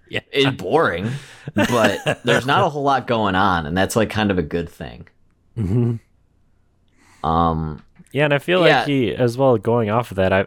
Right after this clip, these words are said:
Speaker 1: I like that he,
Speaker 2: Mm-hmm.
Speaker 1: like, yeah, like you said, it's, like, a lot of shows will glamorize the seventies, eighties eras,
Speaker 2: Mm-hmm.
Speaker 1: but, like, he, he really, like, pins it down where it's, like, too, like, there's dark, there's a lot of darkness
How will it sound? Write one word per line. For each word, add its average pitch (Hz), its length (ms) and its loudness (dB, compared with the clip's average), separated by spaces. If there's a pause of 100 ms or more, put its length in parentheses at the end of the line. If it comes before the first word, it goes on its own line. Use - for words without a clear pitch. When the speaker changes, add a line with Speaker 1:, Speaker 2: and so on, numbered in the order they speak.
Speaker 1:
I 113 100 0
like 143 260 2
that 113 200 2
he, 120 300 2
Speaker 2:
Mm-hmm. 107 320 -4
Speaker 1:
like, 92 440 0 (680)
yeah, 117 160 2
like 104 200 2
you 107 60 0
said, 101 280 4
it's, 87 280 -2
like, 87 200 0 (260)
a 117 60 -4
lot 120 180 2
of 107 80 2
shows 104 360 2
will 95 100 -2
glamorize 95 720 2
the 87 100 0
seventies, 92 500 -2
eighties 90 340 0
eras, 87 640 -2
Speaker 2:
Mm-hmm. 85 140 -4
Speaker 1:
but, 95 120 2
like, 87 300 -8 (720)
he, 156 260 2
he 139 220 -2
really, 131 400 2
like, 98 440 -2 (1000)
pins 120 280 0
it 98 120 -2
down 101 380 0
where 87 120 -2
it's, 87 200 -4
like, 80 240 -2 (560)
too, 117 220 2
like, 87 180 0 (320)
there's 104 220 -2
dark, 107 480 -2
there's 104 160 0
a 101 60 2
lot 107 140 2
of 87 100 -12
darkness 95 500 0